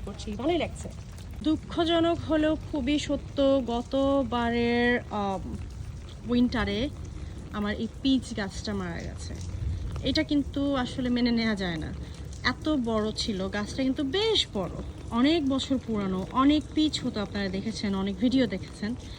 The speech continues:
এই জন্যই বলি, আমার গার্ডেনিংয়ের ভিডিও দেখে আপনারা প্লিজ কেউ নজর দিয়েন না।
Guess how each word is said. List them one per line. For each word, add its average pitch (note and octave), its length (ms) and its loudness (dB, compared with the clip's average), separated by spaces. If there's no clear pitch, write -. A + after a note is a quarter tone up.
এই C#4+ 120 2
জন্যই D4 320 6
বলি, C4 320 4
আমার B3+ 240 2
গার্ডেনিংয়ের B3 520 2
ভিডিও A#3+ 340 2
দেখে A#3 280 -2
আপনারা A3+ 400 0
প্লিজ B3 440 0
কেউ A#3+ 160 2
নজর A3+ 400 2
দিয়েন G#3 180 -2
না। G3+ 240 -2